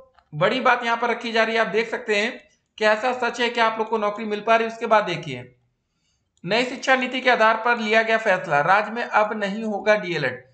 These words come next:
शिक्षा विभाग ने लगाई रोक। तो दोस्त, ये अपडेट कहाँ से आ रही है? शैक्षणिक सत्र दो हज़ार तेईस पच्चीस में admission ले के लिए मतलब, तो रद्द करे सब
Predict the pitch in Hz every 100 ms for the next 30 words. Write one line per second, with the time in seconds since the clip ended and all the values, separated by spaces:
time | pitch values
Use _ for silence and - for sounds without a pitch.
0 | _ _ 208 202 262 233 220 226 233 220
1 | 196 185 208 202 165 127 - _ _ 190
2 | 185 247 254 254 202 233 233 226 226 233
3 | 208 208 214 254 - _ _ _ 208 214
4 | 233 254 262 247 254 233 226 226 233 226
5 | 220 233 - 214 214 240 226 226 196 196
6 | 196 226 208 214 254 - _ _ _ _
7 | _ _ 220 226 233 226 220 226 247 -
8 | - - _ 190 196 226 226 233 220 226
9 | 113 - _ - 202 -